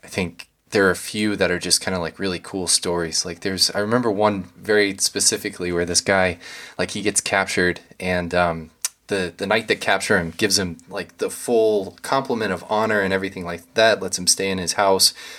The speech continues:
basically unguarded, and the guy breaks his, the code of ethics and, and flees. He runs away, and he gets away. And so the guy chases him down, and he's like, "I can't believe you did that. Like, I let you,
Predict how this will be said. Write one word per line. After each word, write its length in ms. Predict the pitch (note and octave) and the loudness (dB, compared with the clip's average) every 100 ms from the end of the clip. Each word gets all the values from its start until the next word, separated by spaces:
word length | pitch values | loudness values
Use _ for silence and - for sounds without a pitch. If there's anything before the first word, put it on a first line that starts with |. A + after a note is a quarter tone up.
| - | -4
basically 400 | A#2 A#2 - G2 | 2 2 2 0
unguarded, 640 | G2 F#2+ G#2+ A2 G#2 G2+ - - - - | -2 0 4 6 6 4 0 -16 -16 -6
and 120 | G#2+ G#2+ | -2 2
the 40 | |
guy 180 | A2 B2 | 4 4
breaks 480 | - A2 A2 G#2+ - | 2 2 4 4 2
his, 480 | G#2 F#2 - - - _ | 2 2 2 0 -6 _
the 240 | G2+ F#2+ G#2 | -12 -4 -2
code 220 | A#2 G2+ | 2 2
of 120 | F#2 - - - | 0 -12 -16 -4
ethics 360 | G#2 F#2+ E2+ F#2+ | -4 -2 -4 -6
and, 140 | E2+ F#2 | -6 -8
and 220 | F2 E2 - _ - _ _ _ | -10 -12 -16 _ -20 _ _ _
flees. 480 | - A2+ G2 - - | -6 -4 0 0 0
He 160 | G#2 | 0
runs 240 | F#2+ G#2 F#2+ | 2 0 0
away, 320 | E2+ - - _ | -2 -4 -8 _
and 140 | G#2+ G2 | -8 -4
he 60 | |
gets 220 | G2+ A2 G2+ | 0 0 2
away. 300 | F2+ - - - - - | 0 -2 -4 -20 -14 -4
And 120 | G#2+ | 2
so 80 | A#2+ | 2
the 80 | G#2+ | 4
guy 180 | B2 | 4
chases 420 | - C3+ A#2+ - F#2+ | 4 2 4 4 2
him 140 | E2+ | -2
down, 360 | G#2 A#2+ F#2+ E2 | 2 2 2 -2
and 180 | G2 F#2+ | -2 -2
he's 220 | G2 F#2 | -2 0
like, 420 | F2 D#2+ - - _ _ - | 0 -2 -6 -20 _ _ -8
"I 60 | F#2+ | -4
can't 240 | A#3 G#3 | -2 -2
believe 200 | G#2 F#2+ | -6 -10
you 80 | F#2 | -4
did 220 | B2 C3+ | -2 -2
that. 180 | - - | -4 -6
Like, 260 | F2+ - - | -10 -10 -6
I 80 | G2 | 0
let 280 | G#2 G2+ G#2+ | 0 0 0
you, 300 | F#2+ F2+ | -2 -4